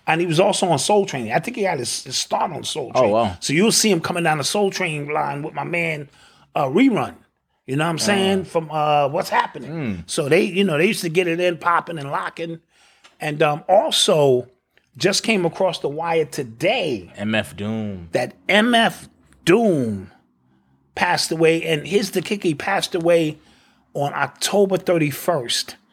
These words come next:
Speaker 1: which was Halloween.
Speaker 2: Yeah.
Speaker 1: It's the Day of the Dead. You know, the Day of the Dead get to walk the earth. And we just found this out today.
Speaker 2: Yeah.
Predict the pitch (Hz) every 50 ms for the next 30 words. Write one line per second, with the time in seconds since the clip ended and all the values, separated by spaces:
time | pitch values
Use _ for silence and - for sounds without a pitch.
0 | _ _ _ _ - 139 135 - 131 117 - - - 156 147 135 127 131 160 170
1 | 156 117 82 - - - 92 98 98 98 95 87 85 82 - - - - 107 104
2 | 110 113 147 151 151 147 135 135 120 110 147 165 156 - - - _ _ _ 113
3 | 113 110 117 110 117 139 143 156 151 143 143 131 131 143 151 170 139 131 147 143
4 | - 143 123 127 147 151 139 - - 143 - - 175 185 165 - - _ _ _
5 | - - - - _ _ _ _ _ - 165 151 143 151 151 143 117 127 170 196
6 | 185 - - - - 202 190 185 180 180 180 165 156 - - 175 185 202 - -
7 | - _ _ _ _ _ _ _ _ _ - - - 156 139 160 - - - -
8 | 104 - 101 104 117 127 113